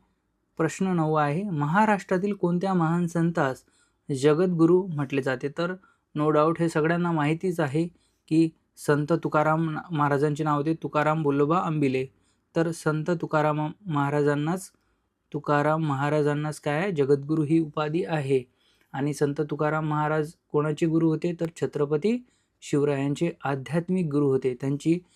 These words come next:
ग्रंथसंपदा कोणती आहे? तर त्यांची ग्रंथसंपदा आहे अभंगवाणी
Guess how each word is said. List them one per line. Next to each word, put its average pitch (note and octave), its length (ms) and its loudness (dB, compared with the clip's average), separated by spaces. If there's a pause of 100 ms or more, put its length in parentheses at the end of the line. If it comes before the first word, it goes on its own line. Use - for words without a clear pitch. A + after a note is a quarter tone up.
(320)
ग्रंथसंपदा E3 720 0
कोणती E3+ 380 0
आहे? E3+ 320 -2 (480)
तर C#3+ 100 0
त्यांची C#3+ 320 0
ग्रंथसंपदा D3+ 800 -2
आहे D3+ 320 0
अभंगवाणी D#3 720 0